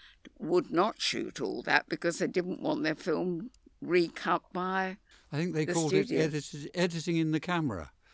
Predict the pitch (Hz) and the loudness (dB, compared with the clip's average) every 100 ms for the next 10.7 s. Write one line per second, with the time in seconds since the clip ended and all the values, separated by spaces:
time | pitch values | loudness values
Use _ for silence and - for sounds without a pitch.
0 | - _ - 214 - 175 202 185 - 160 | -20 _ -2 6 8 8 8 6 4 0
1 | 143 - 143 117 - - 185 131 - 151 | 0 0 -2 0 -6 -2 -2 0 -2 0
2 | 156 165 165 165 160 160 147 160 - - | 2 4 2 2 0 0 0 0 -2 -16
3 | _ 202 220 226 226 - 427 392 - 131 | _ 0 2 4 2 2 2 2 0 -2
4 | 135 170 147 208 214 196 226 214 220 240 | 0 0 2 2 0 -4 -4 -4 -4 0
5 | 277 294 320 233 160 - 113 - 127 95 | 4 6 6 4 -4 -6 -4 -4 -4 -4
6 | 101 - - - - - _ _ _ - | -6 -8 -10 -10 -20 -20 _ _ _ -20
7 | - - 151 143 - - - - 135 165 | -10 0 4 4 0 -18 -14 -2 2 6
8 | 156 147 123 127 127 _ _ _ _ _ | 6 4 0 -4 -8 _ _ _ _ _
9 | _ - 208 160 156 - 156 147 139 117 | _ 0 2 2 0 -4 -2 2 2 2
10 | 127 - - 151 143 139 | 0 -6 -4 0 2 0